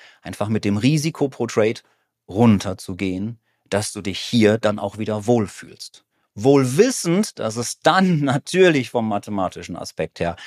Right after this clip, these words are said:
länger braucht, um aus diesem Drawdown wieder rauszukommen. Aber es ist viel besser als Scheuklappen auf und gnadenlos in den Drawdown rein.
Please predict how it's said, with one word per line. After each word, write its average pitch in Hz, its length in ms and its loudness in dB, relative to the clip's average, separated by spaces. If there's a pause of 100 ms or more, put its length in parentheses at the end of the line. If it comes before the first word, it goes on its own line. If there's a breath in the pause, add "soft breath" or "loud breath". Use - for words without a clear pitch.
(240 loud breath)
länger 131 600 4
braucht, 110 360 4
um 107 80 -8
aus 98 160 -4
diesem 95 240 -8
Drawdown 90 400 -2
wieder 82 140 -4
rauszukommen. 131 880 0 (320 loud breath)
Aber 120 180 4
es 123 140 0
ist 110 120 -8
viel 196 300 -2
besser 143 400 4
als 104 240 -2
Scheuklappen 113 540 0
auf 98 240 0
und 98 120 -6
gnadenlos 87 600 -2
in 82 120 -8
den 85 140 -6
Drawdown 78 400 -6
rein. 64 280 -10